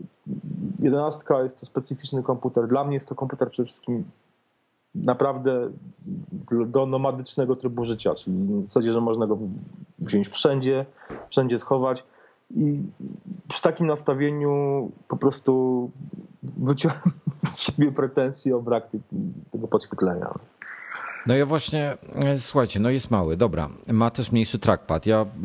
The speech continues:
Speaker 2: powiem wam, że, e, wcześniej miałem MacBooka Pro jeszcze tego, e, przed, e, Unibody, czyli miał zwykły trackpad z dużym przyciskiem, nie szklany.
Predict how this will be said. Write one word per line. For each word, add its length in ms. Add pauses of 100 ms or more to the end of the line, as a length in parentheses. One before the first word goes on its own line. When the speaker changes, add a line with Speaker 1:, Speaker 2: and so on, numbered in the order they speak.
(120)
Speaker 2:
powiem 300
wam, 220
że, 520 (280)
e, 200
wcześniej 360
miałem 140
MacBooka 400
Pro 420
jeszcze 300
tego, 160
e, 40 (540)
przed, 480
e, 500
Unibody, 440
czyli 240
miał 260
zwykły 580
trackpad 500
z 60
dużym 260
przyciskiem, 720
nie 180
szklany. 580